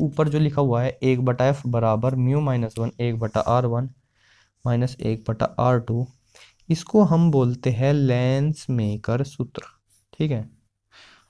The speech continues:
और यहाँ से हम इसकी फोकस दूरी बताएं। ये म्यू क्या है? ये म्यू है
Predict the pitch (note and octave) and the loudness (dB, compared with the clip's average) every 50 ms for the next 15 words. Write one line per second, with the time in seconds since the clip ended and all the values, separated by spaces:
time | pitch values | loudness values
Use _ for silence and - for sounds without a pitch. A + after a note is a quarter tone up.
0 | _ _ - A#2+ A#2 A2 G#2+ A#2 C#3+ E3 F#3 F3+ F3+ F#3 D#3+ B2 C3+ C#3+ D3 C#3 | _ _ -4 -4 -2 -2 0 0 2 2 2 2 2 2 2 2 2 2 2 0
1 | C#3+ - D#3 D#3 - B2 A#2+ B2 B2 A#2+ A2+ A2 A#2+ C#3 D3 C#3+ D3 - - - | 0 -2 -4 -2 -2 -2 -2 -2 -2 -2 -2 -2 -2 0 0 -2 -2 -4 -8 -14
2 | _ _ _ _ _ - - - - - - - _ E3+ F3 F3 E3 D#3+ F3 G3+ | _ _ _ _ _ -20 -20 -20 -20 -20 -20 -8 _ 2 6 6 8 8 8 8
3 | A#3+ A#3 G#3+ - - - - - - - _ _ _ _ - - - - - - | 8 6 4 2 -4 -8 -8 -10 -16 -18 _ _ _ _ -20 -18 -18 -16 -8 0
4 | - E3+ G#3 A#3+ G#3+ F#3+ F3 F3 F3+ G#3 A3+ B3 C#4 C#4+ C#4 G#3 C3+ C#3+ D3+ E3 | 4 6 6 8 8 8 8 8 8 8 8 8 6 6 6 6 6 6 6 8
5 | F#3 G#3+ A#3+ - | 8 8 6 4